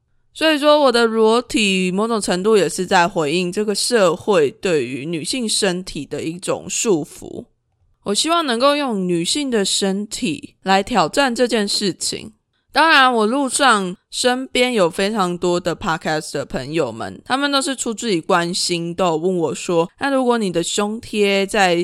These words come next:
雨中不小心掉了的话，怎么办呢？你有没有个备案啊？或者是你要怎么处理它？”啊？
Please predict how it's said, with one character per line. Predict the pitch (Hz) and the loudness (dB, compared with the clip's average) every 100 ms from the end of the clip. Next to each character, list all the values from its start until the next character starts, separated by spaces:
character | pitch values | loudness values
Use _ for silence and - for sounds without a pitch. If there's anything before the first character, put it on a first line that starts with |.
| 180 | -4
雨 | 180 170 | -8 -8
中 | 170 - 220 226 | -2 0 0 -2
不 | 233 | -6
小 | 170 | -6
心 | 175 180 | -4 -8
掉 | 180 294 214 170 | -2 2 2 2
了 | 151 | -2
的 | 143 | -4
话， | 180 233 185 - | -4 -2 -2 -4
怎 | 151 | -10
么 | 147 | -10
办 | - 214 180 170 | -2 0 0 -2
呢？ | 165 165 175 - _ | -4 -6 -6 -12 _
你 | 208 | -4
有 | 254 | -2
没 | 254 | 2
有 | 226 | 2
个 | 220 | 0
备 | - 254 220 | 2 4 4
案 | - 233 214 196 | 4 2 2 0
啊？ | 190 185 185 | 2 2 2
或 | 202 196 | 0 -4
者 | |
是 | 180 190 | -4 -4
你 | 175 | -2
要 | 180 226 | -2 -2
怎 | 233 | -4
么 | 214 | -6
处 | - 214 | -4 -2
理 | 220 202 | 0 0
它？” | 240 | 2
啊？ | 208 196 190 180 185 | 4 4 4 2 0